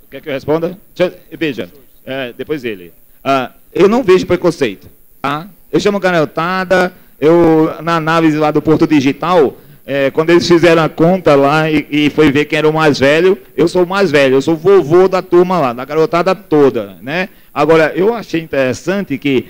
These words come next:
no primeiro momento que eu entrei na sala, todo mundo achava que eu ia tá na área de, eu, eu entrei naquela sala ali pra ensinar, e eu tava entrando ali pra aprender. Então, é, esse, a, a, tem que ter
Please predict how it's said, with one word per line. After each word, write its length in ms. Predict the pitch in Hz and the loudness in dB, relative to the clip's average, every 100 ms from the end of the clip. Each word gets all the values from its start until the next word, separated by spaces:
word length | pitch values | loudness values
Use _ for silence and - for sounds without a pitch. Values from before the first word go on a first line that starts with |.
| - - | -14 -14
no 100 | 156 | -8
primeiro 320 | 160 160 196 | -4 -2 -4
momento 380 | 190 151 143 139 | -8 -8 -8 -6
que 100 | 151 | -6
eu 100 | 143 | -4
entrei 300 | 135 151 160 | 0 0 0
na 140 | 139 | -2
sala, 520 | - 135 175 147 101 _ _ _ _ _ _ | -4 -4 -2 -4 -8 _ _ _ _ _ _
todo 240 | - 190 202 | 0 0 0
mundo 200 | 196 202 | -2 0
achava 420 | 160 156 180 196 | 0 0 0 0
que 120 | 190 | 0
eu 80 | 180 | 0
ia 140 | 185 | 0
tá 340 | 185 160 185 214 - - | -4 -6 -6 -8 -16 -10
na 160 | 180 | -4
área 280 | 160 156 185 | 0 0 0
de, 420 | 180 180 160 135 135 | 2 4 2 0 -4
eu, 160 | 147 151 | -4 -2
eu 140 | 160 | -4
entrei 380 | 165 - 160 196 | -4 -2 -2 -2
naquela 640 | 156 139 139 139 135 123 | -6 -6 -4 -4 -4 -10
sala 400 | - 131 170 175 | -12 -10 -6 -6
ali 380 | 139 156 202 - - - | -4 -4 -4 -8 -12 -12
pra 100 | 202 | -10
ensinar, 680 | 240 247 240 156 156 156 - _ _ | -10 -12 -6 -4 -4 -6 -12 _ _
e 60 | 156 | 0
eu 140 | 208 | 0
tava 340 | 214 196 202 202 | 0 -4 -4 -4
entrando 340 | 180 180 180 | -4 -2 0
ali 400 | 156 147 208 262 - | 0 -2 -4 -8 -12
pra 180 | - 196 | -10 -8
aprender. 640 | 202 220 220 139 123 113 _ _ _ _ - | -8 -10 -10 -6 -6 -6 _ _ _ _ -8
Então, 420 | 175 175 214 208 | -6 -2 -2 0
é, 240 | 165 165 175 | 0 2 4
esse, 400 | 254 - 220 170 | 2 0 -8 -4
a, 340 | 175 156 170 | -4 -2 -6
a, 240 | 165 - 160 | -8 -14 -12
tem 180 | - 262 | -10 -12
que 100 | 226 | -12
ter 440 | - 160 127 - | -4 -2 -2 -4